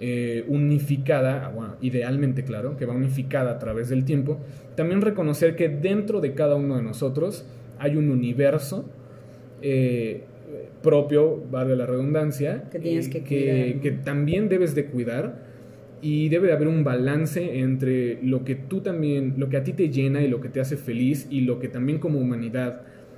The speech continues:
Speaker 1: eh, a lo que todos vamos dirigidos y queremos llegar, ¿no? A esa plenitud. Y entonces, no está allá afuera, sí, sí está allá afuera, pero no está del todo allá afuera,
Speaker 2: Pero
Speaker 1: está
Speaker 2: empieza
Speaker 1: dentro
Speaker 2: aquí
Speaker 1: de
Speaker 2: adentro, ¿no?
Speaker 1: Exacto,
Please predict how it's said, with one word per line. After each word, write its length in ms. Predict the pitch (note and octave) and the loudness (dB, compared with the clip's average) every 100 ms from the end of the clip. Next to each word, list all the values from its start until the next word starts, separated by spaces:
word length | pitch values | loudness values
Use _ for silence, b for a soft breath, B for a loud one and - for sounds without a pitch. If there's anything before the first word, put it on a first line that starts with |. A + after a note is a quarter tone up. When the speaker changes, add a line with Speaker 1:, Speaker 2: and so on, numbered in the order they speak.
| B - - | B -20 -10
Speaker 1:
eh, 140 | B2 | -4
a 100 | A#2+ | -2
lo 120 | B2+ C3 | 0 0
que 80 | |
todos 440 | C3+ C#3 C#3 C3+ - | 2 2 2 0 -4
vamos 320 | C3+ C3 C3 C3+ | -2 2 2 2
dirigidos 540 | C#3+ C3+ D#3+ D3 D3 | 2 2 4 2 2
y 40 | |
queremos 720 | A2+ A#2 B2 C3 B2 - - - - - B2+ A#2 | -4 -2 0 0 -2 -8 -16 -20 -20 -14 -10 -6
llegar, 500 | A#2+ B2 F#3+ A#2 G2 | -4 -2 -4 -4 -8
¿no? 180 | B2 F#3+ - B B B B | -10 -10 -16 B B B B
A 40 | A#2+ | -6
esa 220 | B2 C#3 | -2 0
plenitud. 500 | A#2+ A#2 A2+ - B2+ - - B B - - | 0 -4 -4 -2 -2 -4 -12 B B -14 -6
Y 100 | B2 | -2
entonces, 800 | B2+ C3+ C3+ C#3 C#3+ C3+ - - - - | 0 0 0 4 4 4 -4 -12 -18 -12
no 280 | C3 C#3+ F#3 | -2 2 4
está 340 | G#3+ - F3+ D#3+ | 2 0 -2 0
allá 220 | C#3+ C#3+ | 2 0
afuera, 500 | - C3 B2+ C#3+ - | 2 2 2 0 -6
sí, 280 | - G#3+ G#3 | -6 -6 -6
sí 220 | - - A#3+ | -10 0 0
está 200 | A3+ F3 | 2 2
allá 160 | D3 | 4
afuera, 400 | C#3+ - D3+ C#3+ | 2 2 2 2
pero 180 | C3 A2+ | 0 -2
no 140 | C3 | 0
está 240 | C3+ C3+ A#2+ | 0 0 -2
del 160 | A#2 | -4
todo 180 | B2 G3+ | 0 4
allá 140 | D#3 C3 | 4 2
afuera, 240 | - A2+ | 0 4
Speaker 2:
Pero 140 | F3+ | 4
Speaker 1:
está 80 | F3+ | 4
Speaker 2:
empieza 340 | F3 E3 F3+ F#3+ | 2 4 4 4
Speaker 1:
dentro 100 | C#3+ | 2
Speaker 2:
aquí 60 | B2 | 4
Speaker 1:
de 40 | |
Speaker 2:
adentro, 460 | D#3+ D3+ D3 C#3+ - | 2 0 -2 -4 -8
¿no? 100 | C3+ | -6
Speaker 1:
Exacto, 500 | C#3+ D3 C3+ A#2 G2+ | -4 -2 -2 -2 -4